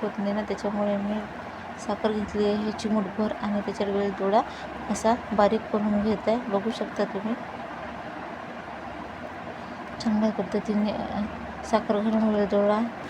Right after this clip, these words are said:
लाटला की तो असं बारीक होऊन जा-, होते, नाहीतर, अ, व्यवस्थित बारीक होत नाही.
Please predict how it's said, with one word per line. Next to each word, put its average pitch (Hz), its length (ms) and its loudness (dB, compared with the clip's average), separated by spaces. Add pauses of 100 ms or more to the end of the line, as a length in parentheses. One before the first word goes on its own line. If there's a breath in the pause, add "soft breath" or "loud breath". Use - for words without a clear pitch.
(280 loud breath)
लाटला 202 420 2
की 220 280 0
तो 220 160 -2 (500)
असं 202 180 -2
बारीक 208 540 0
होऊन 202 400 0
जा-, 196 200 0 (120)
होते, 214 340 0 (2000)
नाहीतर, 208 420 2 (580)
अ, 208 60 0 (580)
व्यवस्थित 208 580 0 (120)
बारीक 214 300 6 (120)
होत 214 220 -2
नाही. 208 220 0